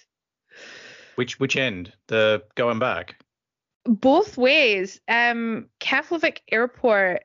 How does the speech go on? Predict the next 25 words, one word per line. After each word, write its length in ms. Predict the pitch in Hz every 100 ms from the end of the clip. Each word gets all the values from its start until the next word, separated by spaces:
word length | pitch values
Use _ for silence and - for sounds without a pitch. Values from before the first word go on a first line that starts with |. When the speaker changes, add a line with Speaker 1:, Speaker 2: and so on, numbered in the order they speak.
| _
Speaker 2:
is 500 | 220 208 208 202 - -
a 80 | 202
bit 300 | 196 - 214
of 80 | 190
a 60 | 202
hike. 500 | 190 175 240 - - _ _ _ _ _ _ _ _ -
Um, 760 | 196 190 190 185 185 180 180 -
so 600 | 226 - 214 196 202 190 - - - _
there's 240 | 220 220 214
only 540 | 247 262 269 254 214
one 500 | - 220 214 208 196 -
international 840 | 220 202 202 196 196 208 - 190 175 196
airport 580 | 196 196 - 139 - - _ -
that 500 | 202 185 175 175 -
flies 680 | - 190 185 175 165 - -
in 100 | 190
and 140 | 185
out 160 | 180 -
of 60 | 180
Iceland, 640 | 180 175 180 160 185 - - - - _
eh, 260 | - 175 170
which 220 | 151 185
is 80 | 175
Keflavik, 680 | - 214 - 180 170 - - _
and 540 | 196 190 185 185 185